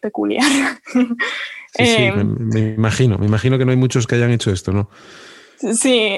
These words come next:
Speaker 1: eh, entonces, bueno, yo me fui buscando mis oportunidades. Eh, gran parte de ello fue gracias a la Fundación, eh, María Cristina Massabeu Peterson,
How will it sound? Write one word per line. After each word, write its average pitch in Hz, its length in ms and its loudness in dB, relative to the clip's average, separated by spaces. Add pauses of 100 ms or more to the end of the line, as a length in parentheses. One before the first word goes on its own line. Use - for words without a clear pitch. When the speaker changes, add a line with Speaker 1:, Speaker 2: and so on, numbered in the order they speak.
Speaker 1:
eh, 226 220 0
entonces, 240 600 0
bueno, 254 260 0
yo 220 180 -2
me 226 160 -2
fui 240 160 -2
buscando 240 400 -2
mis 240 220 -2
oportunidades. 233 1120 0
Eh, 226 260 0
gran 226 300 0
parte 247 320 0
de 247 100 2
ello 214 380 -4 (340)
fue 226 240 -2
gracias 233 480 0
a 233 100 0
la 226 260 2
Fundación, 220 720 -4 (420)
eh, 208 380 -2
María 208 340 -2
Cristina 226 460 -2
Massabeu 220 520 0
Peterson, 254 680 -4